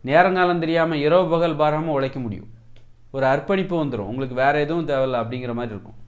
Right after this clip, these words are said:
அதனால, உங்க வாழ்க்கை உங்களுக்கு ரொம்ப பிடிச்சிருந்தது, நீங்க ரசிச்சு, ரசிச்சு வாழ்றீங்க அப்படின்னா, உங்களுக்கு சோம்பேறித்தனமே இருக்காது. அதுதான் வந்து ஒரு அளவு, அளவுகோல்.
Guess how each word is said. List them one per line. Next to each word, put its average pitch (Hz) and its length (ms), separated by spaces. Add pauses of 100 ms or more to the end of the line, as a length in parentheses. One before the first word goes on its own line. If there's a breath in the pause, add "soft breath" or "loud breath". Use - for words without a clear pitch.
(800 soft breath)
அதனால, 156 260
உங்க 147 140
வாழ்க்கை 170 380
உங்களுக்கு 160 260
ரொம்ப 156 220
பிடிச்சிருந்தது, 151 640
நீங்க 135 180
ரசிச்சு, 117 360
ரசிச்சு 165 420
வாழ்றீங்க 139 440
அப்படின்னா, 143 160
உங்களுக்கு 151 360
சோம்பேறித்தனமே 139 460
இருக்காது. 104 360 (1400)
அதுதான் 139 380
வந்து 180 240
ஒரு 151 160
அளவு, 131 440
அளவுகோல். 139 680